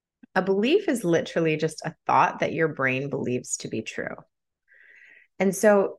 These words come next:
your mind is designed to interpret the world, to perceive things. It takes in information. That's l-, literally what your brain does. It processes that information and it creates an interpretation, right? You can't stop it from doing that.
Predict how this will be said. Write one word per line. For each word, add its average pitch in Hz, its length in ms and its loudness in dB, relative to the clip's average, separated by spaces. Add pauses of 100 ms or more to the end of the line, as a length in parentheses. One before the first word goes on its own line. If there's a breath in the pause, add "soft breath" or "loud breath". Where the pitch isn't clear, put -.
(160)
your 208 160 2
mind 208 520 2
is 466 180 2
designed 165 600 0
to 160 140 -4
interpret 143 440 -2
the 113 80 0
world, 107 440 -4 (240)
to 175 120 -4
perceive 156 460 -4
things. 147 320 -4
It 151 100 -4
takes 175 260 -2
in 180 80 0
information. 135 540 -2
That's 131 280 -6
l-, 170 200 -4 (240)
literally 165 420 2
what 147 160 2
your 147 100 2
brain 127 240 0
does. - 380 -2
It 151 140 -4
processes 180 720 -2
that 180 160 4
information 180 720 -2 (500 loud breath)
and 196 140 4
it - 120 -2
creates 202 440 2
an 240 80 4
interpretation, 180 1080 -2 (240)
right? - 140 -2
You 190 100 0
can't 220 340 -2
stop 175 380 0
it - 100 -6
from 151 180 -6
doing 160 240 0
that. 80 220 -4